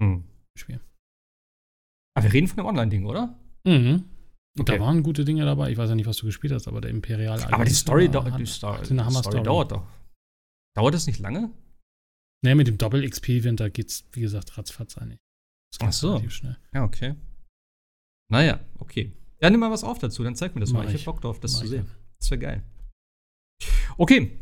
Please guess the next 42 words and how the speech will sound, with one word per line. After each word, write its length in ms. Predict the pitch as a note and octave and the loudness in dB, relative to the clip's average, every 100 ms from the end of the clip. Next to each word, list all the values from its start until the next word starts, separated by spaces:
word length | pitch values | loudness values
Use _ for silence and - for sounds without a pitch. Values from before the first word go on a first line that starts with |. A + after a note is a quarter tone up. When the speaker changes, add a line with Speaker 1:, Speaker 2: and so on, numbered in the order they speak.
| - | 4
Speaker 1:
dann 100 | F3+ | 6
würd 60 | |
ich 60 | G3+ | 6
sagen, 320 | F3+ F3+ G#3+ | 6 4 2
äh, 560 | - F3 F3+ F3+ F3+ E3+ | -2 0 0 0 0 -2
danke 200 | D#3+ E3+ | -2 -2
an 60 | F3 | 0
euch 120 | E3 | 0
fürs 120 | D3 | 2
Mitmachen, 420 | E3+ F#3 G3+ G#3 | 2 2 0 0
danke 440 | - C3+ C#3+ D3 C3 | 2 2 2 -2 -2
fürs 300 | - A#2+ - | -2 -2 0
Zuschauen 560 | - G#3 - A#2 B2 | 0 -2 2 4 4
und 140 | B2+ B2+ | 0 -6
fürs 380 | - A2+ - - - | -4 2 2 0 0
Zuhören. 720 | - F3 F#3 - G2+ G#2+ D3 | 0 0 -2 2 2 2 -4
Ich 100 | D3 | -6
hoffe, 180 | B2 A#2+ | -6 -6
wie 60 | |
gesagt, 240 | A#2+ A2+ G#2+ | -4 -6 -6
dass 100 | G#2 | -8
es 100 | - | -6
alles 200 | A2+ - | -6 -6
audiotechnisch 560 | B2 B2 - - - | -6 -6 -6 -8 -8
geklappt 380 | B2 - C#3+ D3 | -8 -4 -4 -4
hat. 200 | F#3 - - - - _ _ _ | -6 -6 -16 -18 -20 _ _ _
Ähm, 580 | C3 C3+ C3+ C3+ C3 C3 - - - _ _ _ _ _ _ | 2 4 4 0 -2 0 0 0 -2 _ _ _ _ _ _
ansonsten 340 | A#2+ G#2 G2 G2+ | 2 4 4 0
wird's 120 | F#2+ | -2
nächste 200 | G2+ - | -4 -6
Woche 100 | F2 | -8
anders. 200 | F2 - | -8 -4
Mal 80 | C3+ | -4
gucken. 260 | - - - _ - - - - _ - | -4 -10 -18 _ -20 -18 -20 -20 _ 4
Also, 480 | A#2+ E3 A#2+ G2+ F2 - | 8 8 6 2 0 2
macht's 260 | D3 D3 | 2 2
gut, 380 | C#3+ G#3+ C4+ - - - | 2 2 0 -8 -16 -6
haut 160 | C#3+ B2+ | -2 0
rein, 280 | B2+ D3+ G#3 - | 2 2 4 2
bis 140 | - | 2
nächste 200 | C3 - | -2 -4
Woche. 280 | C3+ D#3+ G3 | -2 -2 2